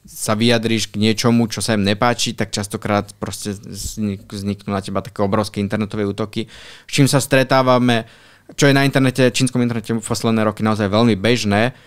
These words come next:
Stáva sa to aj blogerom, ktorí napríklad my sledujeme, alebo moja žena sleduje, že ona sleduje napríklad takých, e, o knihách, čo rozprávajú, majú live streamy a keď náhodou píšu o knihe, ktorá, ja neviem,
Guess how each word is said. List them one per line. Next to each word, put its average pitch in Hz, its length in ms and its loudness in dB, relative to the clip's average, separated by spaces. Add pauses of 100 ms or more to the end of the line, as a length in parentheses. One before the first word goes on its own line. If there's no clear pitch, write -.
(280)
Stáva 110 320 0
sa 117 120 -4
to 104 120 -2
aj 107 140 4
blogerom, 107 640 0
ktorí 107 180 -2
napríklad 107 540 -6
my 107 160 -4
sledujeme, 123 540 2
alebo 104 240 0
moja 101 180 -2
žena 101 200 -2
sleduje, 113 520 0 (1000)
že 104 380 -2
ona 104 200 -2
sleduje 107 260 -2
napríklad 98 320 -6
takých, - 380 -12
e, 98 80 -6 (460)
o 104 160 -4
knihách, 135 380 -2
čo - 120 -8
rozprávajú, 123 460 0
majú 107 220 0
live 101 200 0
streamy 135 400 -2 (380)
a - 100 -4
keď 110 260 -2
náhodou 113 520 2
píšu 113 340 -4
o 110 160 -2
knihe, 113 340 0
ktorá, 104 540 0 (640)
ja - 100 -10
neviem, 101 300 2